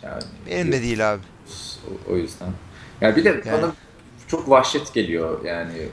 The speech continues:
Speaker 1: o sporlar. Millet de
Speaker 2: Abi.
Speaker 1: diyor, "Manyak mısın, Amerikan futbolu şey yapıyorsun?" da mesela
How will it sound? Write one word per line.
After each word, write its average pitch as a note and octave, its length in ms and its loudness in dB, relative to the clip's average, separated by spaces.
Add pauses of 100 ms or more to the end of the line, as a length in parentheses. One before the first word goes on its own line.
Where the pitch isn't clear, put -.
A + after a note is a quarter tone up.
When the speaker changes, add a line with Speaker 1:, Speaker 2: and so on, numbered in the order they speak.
Speaker 1:
o D#2 40 -6
sporlar. G#2 560 4
Millet A#2 380 2
de A2+ 40 0
Speaker 2:
Abi. G#2 80 0
Speaker 1:
diyor, G2+ 200 8 (220)
"Manyak G#2+ 280 6
mısın, - 180 -8
Amerikan F#2+ 400 2
futbolu E2+ 480 -4 (260)
şey D2+ 200 -2
yapıyorsun?" A2 520 -4
da G2+ 100 4
mesela - 160 -10